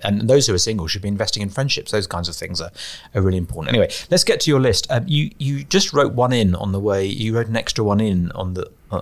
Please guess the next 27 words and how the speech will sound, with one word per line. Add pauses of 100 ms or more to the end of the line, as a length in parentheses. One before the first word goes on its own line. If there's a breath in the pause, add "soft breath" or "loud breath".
on
this
list
on
the
way
in
today, (440 loud breath)
um,
which
may
have, (280)
m-,
you
may
have
written
in
because,
um,
the
trains
were
so
bad.
It's
a,